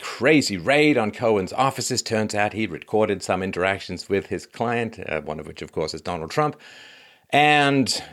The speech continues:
he pled guilty to eight criminal charges in federal court. So there was tax evasion, quite significant tax evasion, uh, bank fraud, and, dun, dun, dun,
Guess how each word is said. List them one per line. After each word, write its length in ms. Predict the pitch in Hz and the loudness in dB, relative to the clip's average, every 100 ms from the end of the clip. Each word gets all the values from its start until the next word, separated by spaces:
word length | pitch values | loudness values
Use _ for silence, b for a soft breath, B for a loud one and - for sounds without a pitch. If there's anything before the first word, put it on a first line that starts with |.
| - | -14
he 180 | - 147 | 0 0
pled 420 | 143 160 147 120 | 0 4 4 4
guilty 440 | 123 233 277 127 113 | 6 6 6 0 -2
to 220 | - 139 - | 0 0 6
eight 340 | 202 226 - b b - | 6 6 0 b b 2
criminal 340 | 156 147 123 | 4 4 2
charges 600 | - 113 107 - - - - | 2 2 2 0 -8 -8 -4
in 140 | 104 | -2
federal 400 | 92 101 90 87 | 2 2 2 -2
court. 420 | - 95 - - | -2 -4 -4 -2
So 300 | - 117 107 | 2 4 4
there 180 | 104 104 | 4 2
was 280 | 98 95 - B B - | 2 -2 -6 B B -4
tax 360 | 170 190 - | 0 0 -2
evasion, 760 | 147 135 135 - 123 120 101 - _ _ _ _ _ - | 2 4 4 4 0 0 -4 -16 _ _ _ _ _ -2
quite 220 | 104 101 | -2 0
significant 540 | 95 123 147 117 104 | 0 0 0 0 -2
tax 280 | 110 104 - | -4 -4 -2
evasion, 500 | 104 101 98 107 95 B B B - | 0 2 2 -2 -4 B B B -4
uh, 100 | 95 | -2
bank 320 | 139 151 151 | 2 0 0
fraud, 500 | - 143 127 120 117 - | 0 4 6 6 4 2
and, 480 | 220 196 131 - | 2 2 0 -2
dun, 160 | - 107 | -2 0
dun, 140 | - 120 | 0 4
dun, 380 | 214 196 185 | 4 4 2